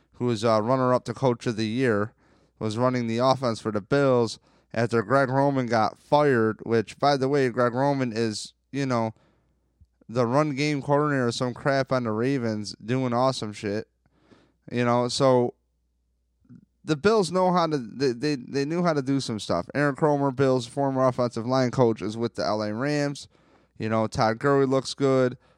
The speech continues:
Goff looks good when he shows up for two years, you know. So, and Danny Crossman, Bills' special teams coach, was retained, and not that offensive line coach. You had the number one rushing offense.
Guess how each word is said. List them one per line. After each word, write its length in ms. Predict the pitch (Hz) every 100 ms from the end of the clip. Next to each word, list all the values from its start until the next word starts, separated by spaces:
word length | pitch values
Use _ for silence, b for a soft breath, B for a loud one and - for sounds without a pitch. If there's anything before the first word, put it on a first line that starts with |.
| b
Goff 340 | - 131 127 123
looks 260 | 120 -
good 360 | 127 120 117 107
when 180 | 104 110
he 160 | 123
shows 340 | 110 120 110 104
up 180 | 98
for 140 | - 101
two 160 | -
years, 420 | 107 98 92 80 98
you 80 |
know. 220 | 107 107 113
So, 360 | - 110 104 b b b
and 160 | 117
Danny 280 | 117 147 151
Crossman, 520 | 139 160 156 143 156
Bills' 260 | 147 160 160
special 300 | - 165 165
teams 320 | 151 170 165
coach, 260 | - 139 -
was 160 | 123
retained, 560 | 120 123 147 147 110 95
and 80 | 104
not 220 | 131 127
that 220 | 143 139 -
offensive 480 | 151 151 151 147 151
line 240 | 160 160
coach. 380 | 147 113 92 -
You 120 | 113
had 180 | 151 139
the 60 |
number 280 | 139 156 160
one 220 | 156 156
rushing 340 | 151 156 147 135
offense. 600 | 147 156 - 92 - -